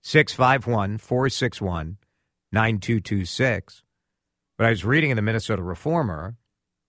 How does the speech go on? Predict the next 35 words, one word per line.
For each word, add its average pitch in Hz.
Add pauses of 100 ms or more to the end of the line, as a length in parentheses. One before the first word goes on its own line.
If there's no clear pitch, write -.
(140)
about 107
young 123
people, 80 (840)
uh, 78 (520)
s-, - (720)
being 151
treated 196
for 123
anxiety 117
and 101
mental 110
health 120
issues 87 (460)
because 147
of 107
their 156
anguish 113
over 101
climate 170
change. - (720)
So -
you 131
look 175
at 202
the 127
way 117
just 110
various 120
issues 110
can 95
kind 101
of -
throw 107
people 87
off. 90